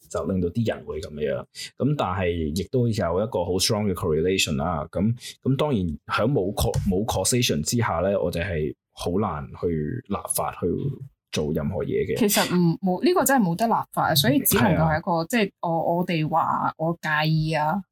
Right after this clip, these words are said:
Speaker 1: 係啊，
Speaker 2: 誒，
Speaker 1: 係啊，係啊，
Speaker 2: 你，
Speaker 1: 係啊。
Speaker 2: 你要 respect 我啊，即係或者係你咁樣畫係好唔 respect 啊，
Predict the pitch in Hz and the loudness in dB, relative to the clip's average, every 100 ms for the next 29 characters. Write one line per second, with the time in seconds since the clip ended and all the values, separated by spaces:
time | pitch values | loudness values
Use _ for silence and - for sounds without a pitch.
0 | _ - - 117 117 113 110 95 98 98 | _ -4 0 2 4 2 2 0 0 2
1 | 180 190 202 190 202 202 180 - 190 180 | 4 4 4 4 4 4 4 2 2 2
2 | 147 - 90 - 254 190 185 226 170 160 | 0 -2 -2 0 2 2 2 0 0 -2
3 | - 160 185 208 190 - - 151 156 190 | -2 0 4 4 2 -2 -4 -2 2 4
4 | 151 151 147 - 170 - - | 2 2 -2 0 -2 -4 -8